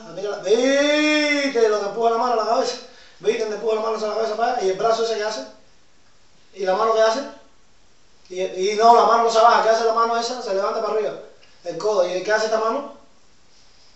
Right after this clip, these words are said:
¿Y qué hace el pie ahora después cuando esté así en un solo pie? Se levanta, haz todo eso, compa. Haz primero el desequilibrio, haz todo el desequilibrio primero. No, no hay desequilibrio, haz el desequilibrio, haz todo, todo esto. Esto primero. Y después,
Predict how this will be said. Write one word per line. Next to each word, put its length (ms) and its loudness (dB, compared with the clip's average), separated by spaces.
¿Y 120 -12
qué 100 -2
hace 140 0
el 60 -2
pie 180 0
ahora 180 4
después 160 -2
cuando 160 -6
esté 140 -4
así 160 -2
en 100 -4
un 80 -8
solo 220 -4
pie? 360 -4
Se 100 -12
levanta, 420 0
haz 80 -4
todo 180 -4
eso, 100 -8
compa. 220 -12
Haz 140 -4
primero 240 2
el 60 2
desequilibrio, 520 -2
haz 140 -8
todo 100 0
el 80 0
desequilibrio 400 -2
primero. 320 -8
No, 300 -2
no 60 0
hay 80 2
desequilibrio, 720 -2
haz 140 -10
el 60 -6
desequilibrio, 580 -2
haz 120 0
todo, 200 -2
todo 260 -2
esto. 200 -4
Esto 280 -4
primero. 420 -10
Y 40 -20
después, 340 -6